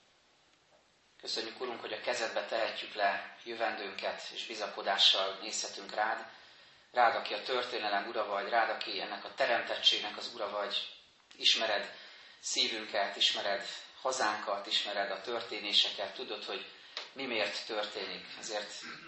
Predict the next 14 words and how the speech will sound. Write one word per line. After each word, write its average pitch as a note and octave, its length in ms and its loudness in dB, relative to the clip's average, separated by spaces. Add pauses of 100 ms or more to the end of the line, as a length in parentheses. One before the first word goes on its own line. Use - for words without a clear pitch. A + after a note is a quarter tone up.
(160)
nem A2 200 -4
kell F#2 160 0
félnünk. F#2 500 -6 (960)
Kérünk, G#2+ 340 -8
hogy - 400 -6
vigyázz A#2 400 4
ránk, G2 280 0
óvj A2 180 -6
bennünket, A2+ 640 0 (1120)
adj - 260 -4 (840)
tisztuló G#2 640 -6
gondolatokat G#2 800 0
és G#2 180 4
lecsendesed-, G#2 640 2